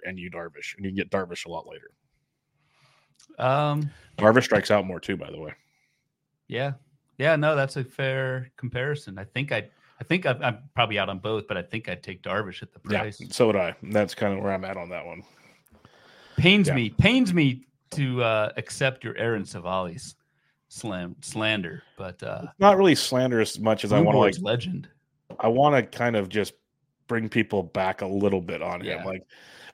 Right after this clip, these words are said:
Speaker 1: I think he's really good, but between just, there's a hype train on him, you know, the whole, he went on Pollock's show and it was a really cool thing and all these, like, there's, people are really in on what they saw in that turn to Tampa Bay, and it was good.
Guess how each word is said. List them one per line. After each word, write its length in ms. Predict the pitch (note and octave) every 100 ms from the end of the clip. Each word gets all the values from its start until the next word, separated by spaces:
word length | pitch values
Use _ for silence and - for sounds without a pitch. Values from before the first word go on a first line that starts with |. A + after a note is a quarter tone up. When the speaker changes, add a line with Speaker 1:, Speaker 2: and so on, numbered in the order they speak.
| -
Speaker 1:
I 80 |
think 200 | G#2 C#3+
he's 180 | C#3 B2
really 200 | B2 A#2
good, 300 | G#2 A2+ A#2
but 240 | A2 G2 -
between 580 | G#2 - A2+ A2 G#2 G2 - - _ _ _ -
just, 260 | G#2 -
there's 220 | - G2+
a 60 | G2
hype 260 | - B2 -
train 180 | C3
on 120 | A#2+ A2
him, 280 | A#2 A2+
you 60 | G#2+
know, 220 | G2+ G2
the 120 | F#2+
whole, 420 | F#2+ G#2 G#2 F2+ -
he 120 | G2
went 160 | G2+ G2+
on 120 | G2
Pollock's 360 | - A2 G#2+ -
show 240 | A2+ G#2+
and 60 | G#2
it 40 |
was 100 | F#2+
a 40 | F#2
really 200 | G#2 G#2
cool 200 | - G#2
thing 360 | - A2+ A2
and 80 | G#2
all 140 | G#2 G#2+
these, 180 | G#2+ -
like, 180 | A2 G2+
there's, 280 | A2+ G#2+ - - - - - - _ _
people 280 | - C#3+ D#3+
are 80 | C3
really 360 | A2 B2 B2 A2
in 100 | G#2+
on 180 | G2
what 160 | F#2+ F#2
they 120 | F#2+
saw 380 | F#2 G2+ G2 G2
in 180 | F#2 F#2+
that 180 | F#2+ -
turn 160 | G#2 G2
to 40 |
Tampa 240 | F#2 G2+ F#2
Bay, 220 | G2 A2
and 80 | G#2+
it 40 |
was 140 | G#2+ F#2+
good. 440 | G#2+ B2+ G#2+ A2